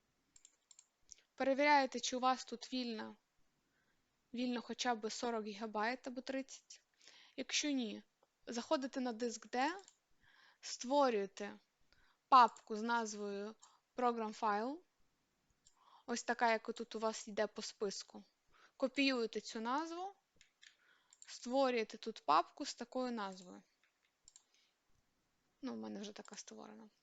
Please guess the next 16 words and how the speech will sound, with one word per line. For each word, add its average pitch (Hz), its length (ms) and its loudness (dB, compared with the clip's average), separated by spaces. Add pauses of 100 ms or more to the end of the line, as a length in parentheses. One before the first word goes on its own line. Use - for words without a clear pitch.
(600)
Ось. - 220 -12 (920)
І 320 140 0
далі 262 380 8
в - 60 -6
цій 269 240 -2
папці 247 640 0 (840)
створюєте 302 640 2
папку 277 460 2
Graphics 240 500 -2
Soft. - 380 -8 (680)
Ось 226 140 -8
таким 247 320 -4
на-, 208 240 -2
ось - 140 -8
такою 240 320 -4
назвою. 202 520 -6